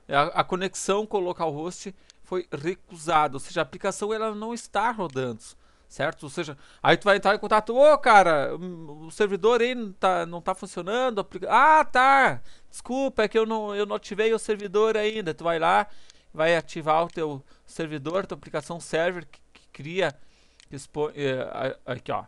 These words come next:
Aí registra a porta, o servidor tá rodando, beleza. Agora tu pode vir aqui na tua aplicação client e aí rodar ele, que aí ele vai funcionar. Ó, beleza, aqui, ó, já funcionou aqui,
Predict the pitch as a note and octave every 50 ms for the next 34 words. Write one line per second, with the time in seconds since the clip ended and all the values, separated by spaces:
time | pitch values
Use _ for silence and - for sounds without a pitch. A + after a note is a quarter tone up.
0 | _ _ _ _ _ _ _ - - C3+ C#3 D3 D3 D#3 D#3+ D3+ D#3+ C#3+ B2 C#3+
1 | F3 A3 A#3 A3 - F#3 F3 - - - F3 G3 G#3+ G#3 G3+ G3 - - G3 F3+
2 | E3+ - - - _ - - D#3+ D3 - F3+ E3 D3+ C#3+ E3+ E3+ - F3 E3 E3+
3 | E3+ D3+ F3 F#3+ F#3+ F3+ E3 D#3+ E3+ E3 F3+ G3 G3 - G3 - F3 E3+ E3+ D#3+
4 | D3+ D3 D#3+ E3+ F#3+ A3 B3 C4+ D4 C#4+ C4+ - - - - F#3 E3 E3 C#3 C#3
5 | C3+ D3+ D#3+ D3+ D3 C#3+ - D3+ D3 D3 C#3 - C#3 - - C#3 D3 C#3 - -
6 | C#3 C#3 - - C#3 D#3 F#3 G3+ - - - C3+ - - - _ _ _ _ -
7 | D#3 D3+ D3+ D#3 F#3+ - - - - E3+ D#3+ C3 C3 C#3 C#3 D3 D3+ C3+ C3 B2+
8 | C#3 D3+ E3+ F#3+ - _ - _ _ - - F#3 F3 D3 C3 C3+ C#3 D3+ D#3 D#3
9 | E3 E3 - - F3 - - F3 E3 C3 A#2 A2+ A2+ - - - D#3 G#3 C#4+ -
10 | A3+ G#3+ A3 G#3+ - - - C3+ B2+ - A#2 A#2 - - C3 C#3+ D3 D3 - -
11 | F#3+ - - F#3+ E3 D3 C#3+ D3 D#3+ - - - D3+ D#3+